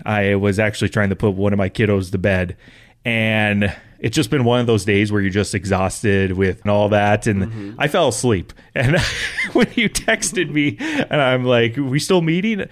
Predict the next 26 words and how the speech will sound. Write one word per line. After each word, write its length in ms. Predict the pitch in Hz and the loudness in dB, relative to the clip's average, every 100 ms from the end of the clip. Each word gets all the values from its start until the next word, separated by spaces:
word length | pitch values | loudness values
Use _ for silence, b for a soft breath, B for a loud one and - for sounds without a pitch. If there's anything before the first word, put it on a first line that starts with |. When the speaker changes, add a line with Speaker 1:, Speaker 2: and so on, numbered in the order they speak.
| B B | B B
Speaker 1:
And 140 | 123 | -2
I 120 | 120 113 | 2 2
woke 280 | 120 113 | 2 2
up, 200 | 123 117 | 2 0
I'm 100 | 117 104 | 0 0
like, 240 | 98 - B B B | 0 -2 B B B
"Yes, 880 | 113 107 - 113 143 180 120 - 185 160 - | -20 -20 -12 -2 0 2 0 0 2 2 2
<laughs> 160 | 220 | 2
we 120 | 240 185 | 2 0
are." 260 | - 160 - | 0 -2 -2
<laughs> 440 | - 196 - 196 - | -4 -4 -2 -2 -2
So, 560 | - 147 - - - - | -6 -6 -2 -2 -2 -2
and 420 | 359 339 - 165 | 0 2 0 0
I 280 | 127 165 190 | 0 0 0
was 180 | 180 | 2
already 460 | 175 196 175 165 160 | 2 2 2 2 2
ready 240 | 143 147 143 | 2 4 2
to 80 | |
go, 320 | 120 127 120 113 | 2 2 4 4
but 180 | 117 113 | 2 2
then, 260 | 113 107 B B B | 2 2 B B B
because 300 | 107 120 101 | -4 -2 0
I 80 | 92 | 0
had 180 | 101 | 0
it 120 | 101 - | -2 -2
planned, 480 | 135 143 147 143 | -2 0 0 -2